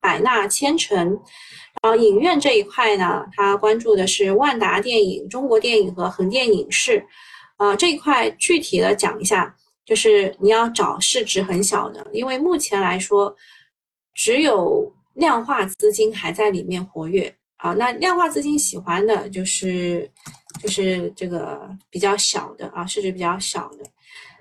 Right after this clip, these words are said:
那市值我们看一眼啊，啊，流通市值，博纳，博纳影视的市值是比较小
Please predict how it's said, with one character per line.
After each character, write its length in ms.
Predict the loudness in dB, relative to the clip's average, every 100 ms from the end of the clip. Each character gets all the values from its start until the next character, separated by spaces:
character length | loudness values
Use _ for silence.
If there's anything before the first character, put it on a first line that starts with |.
| _ _
那 240 | 2 4
市 200 | 2 0
值 440 | 2 4 4 0 -8 _
我 80 | -2
们 300 | -2 0 -4
看 380 | -8 -8 -2 0
一 120 | 0
眼 280 | -4 -8 -10 _ _ _
啊， 480 | -20 -16 -12 -12 -14 -20 _ _ _ _ _ _ _ _
啊， 120 | -2
流 120 | 0 0
通 160 | -2
市 200 | 0 0
值， 200 | 0 -2
博 220 | 2 2
纳， 240 | 4 2 0
博 200 | 0 2
纳 180 | 2 2
影 200 | 2 2
视 180 | -2 2
的 120 | 2
市 180 | 2 -2
值 260 | 0 -2
是 240 | 0 -2 -4
比 100 | 0
较 220 | 0 0
小 440 | -2 -2 -4 -10